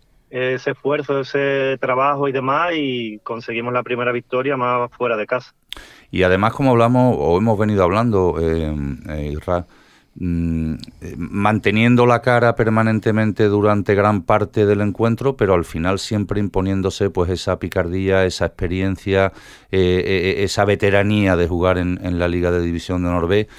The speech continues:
Speaker 2: que hacía que en los últimos minutos se nos descontrolaran las cosas. Estamos empezando a controlar ese aspecto también, ¿verdad?
Speaker 1: Claro, además es fundamental. El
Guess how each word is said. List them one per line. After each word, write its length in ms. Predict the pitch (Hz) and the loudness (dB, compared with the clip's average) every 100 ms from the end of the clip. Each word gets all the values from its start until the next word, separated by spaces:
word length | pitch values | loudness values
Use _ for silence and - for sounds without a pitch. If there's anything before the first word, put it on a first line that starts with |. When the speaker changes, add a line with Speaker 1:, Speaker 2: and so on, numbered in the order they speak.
| - - | -20 -6
Speaker 2:
que 120 | 98 | -2
hacía 280 | 90 113 104 | 0 2 2
que 80 | 104 | 2
en 80 | |
los 120 | 101 101 | 2 2
últimos 400 | 110 110 101 95 | 0 0 0 2
minutos 400 | 98 104 113 - | 0 0 0 0
se 100 | 98 | 0
nos 160 | 90 | 0
descontrolaran 760 | 80 - 85 80 80 78 85 80 | -2 -4 -4 -2 0 2 0 0
las 120 | 78 | -2
cosas. 340 | - 117 67 - - - - | -2 -2 -2 -4 -12 -20 -14
Estamos 440 | 95 - 107 110 | -10 -2 0 2
empezando 500 | 101 95 92 107 101 90 | 2 0 -2 0 0 0
a 40 | |
controlar 460 | 87 85 82 85 80 | 0 -2 0 0 0
ese 160 | - | -4
aspecto 340 | 76 - 69 - | -8 -8 -6 -6
también, 340 | 73 101 113 | -4 -4 -4
¿verdad? 260 | 64 71 113 _ _ _ _ _ _ _ _ - | -4 -6 -10 _ _ _ _ _ _ _ _ -8
Speaker 1:
Claro, 300 | 127 139 135 | -2 0 0
además 480 | 120 120 131 143 143 | -2 -2 -2 -2 -4
es 80 | |
fundamental. 800 | - 143 131 123 117 135 131 117 - - - | -4 -4 -4 -4 -4 -2 -2 -4 -10 -20 -8
El 1000 | 127 120 117 113 113 113 110 107 98 | -4 -2 -4 -6 -8 -10 -10 -12 -16